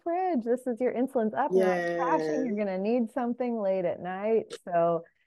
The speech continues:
Speaker 1: yeah, this is something that you can stave off those nighttime cravings by just turning off all the blue light in the house. And there's these wonderful things called books, which I know that you've mentioned
Speaker 2: <laughs>
Speaker 1: several already on this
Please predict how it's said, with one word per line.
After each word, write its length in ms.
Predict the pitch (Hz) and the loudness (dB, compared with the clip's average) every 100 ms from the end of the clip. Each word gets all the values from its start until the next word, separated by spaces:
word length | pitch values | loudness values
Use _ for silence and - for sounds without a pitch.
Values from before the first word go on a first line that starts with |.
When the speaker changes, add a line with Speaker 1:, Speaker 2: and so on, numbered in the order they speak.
| _ | _
Speaker 1:
yeah, 320 | 185 208 180 170 | 2 4 4 2
this 200 | 202 233 | -2 -4
is 120 | 214 | -4
something 300 | 226 214 214 | -4 -2 -2
that 120 | 185 | 0
you 100 | 175 | -2
can 160 | 185 180 | -2 -6
stave 360 | - 202 202 190 | -2 -2 0 0
off 280 | 175 190 | -2 -2
those 220 | 185 170 170 | -2 -2 -2
nighttime 500 | 170 170 180 160 156 | -6 -6 -6 -6 -4
cravings 580 | 185 180 180 170 151 - | 0 2 2 0 -2 -4
by 160 | 156 151 | -2 0
just 280 | 165 160 - | 0 -2 -8
turning 340 | 185 175 170 | -6 -2 -2
off 220 | 160 165 - | -2 -6 -6
all 180 | 156 151 | -4 -4
the 100 | 156 | -4
blue 260 | 151 160 165 | -2 0 2
light 160 | 143 | 0
in 80 | 92 | -4
the 100 | 147 | -6
house. 380 | 170 170 156 156 | -4 -2 -2 -2
And 120 | 175 | 0
there's 220 | 190 196 | 2 0
these 220 | 202 202 180 | 0 0 0
wonderful 500 | 196 247 285 269 226 | 2 2 2 0 0
things 300 | 214 208 208 | -2 -4 -6
called 320 | - 165 156 | -6 -6 0
books, 340 | 175 262 - - _ _ _ _ | 0 0 -6 -20 _ _ _ _
which 260 | 175 175 208 | -2 0 2
I 120 | 180 | 2
know 240 | 180 185 185 | 4 4 6
that 200 | 185 170 | 4 6
you've 220 | 202 185 | 4 4
mentioned 480 | 185 202 214 180 175 | 2 2 2 0 0
Speaker 2:
<laughs> 20 | |
Speaker 1:
several 440 | 208 233 240 202 185 | 0 2 4 4 6
already 480 | 180 190 233 240 190 | 6 6 4 2 0
on 200 | 170 170 | 0 0
this 160 | 185 | -2